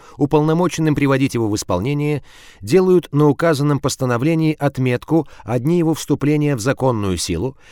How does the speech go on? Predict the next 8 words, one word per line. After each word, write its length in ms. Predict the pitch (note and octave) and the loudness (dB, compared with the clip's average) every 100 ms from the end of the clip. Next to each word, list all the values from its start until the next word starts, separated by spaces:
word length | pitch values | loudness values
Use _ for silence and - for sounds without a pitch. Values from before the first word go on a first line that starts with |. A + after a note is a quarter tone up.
| - | -8
либо 280 | A2+ E3 E3 | 0 2 2
о 180 | D3 C#3+ | 2 0
том, 200 | F#3 F#3 | 0 -2
что 220 | - D#3 | -2 0
оно 160 | C#3+ D#3+ | 2 2
подлежит 500 | D3 C3 B2 D#3+ - | 0 -2 0 -2 0
немедленному 720 | C#3+ C#3+ C#3+ D#3 D3+ D3 D3 | 0 2 2 0 0 0 0
исполнению. 640 | C3 - B2 G#2 D2 A1+ | -4 -6 -4 -4 -6 -10